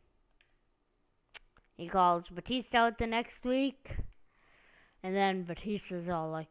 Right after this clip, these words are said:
Give me what I want! And Under's like, No! And he's like, Give me it! And he's like, No!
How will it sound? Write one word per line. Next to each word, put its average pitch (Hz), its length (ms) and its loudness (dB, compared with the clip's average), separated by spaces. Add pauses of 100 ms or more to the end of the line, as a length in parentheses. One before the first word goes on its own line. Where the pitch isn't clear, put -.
(160)
Give 339 180 10
me 339 160 8
what 320 180 8
I 302 100 4
want! 302 400 6 (1400)
And 185 160 -6
Under's 170 380 -2
like, 143 200 -8
No! 262 420 10 (680)
And 160 140 -6
he's 175 180 -4
like, 156 200 -6 (340)
Give 311 160 8
me 285 160 8
it! - 800 -10 (640)
And 180 200 -4
he's 170 200 -4
like, 139 240 -8
No! 262 320 6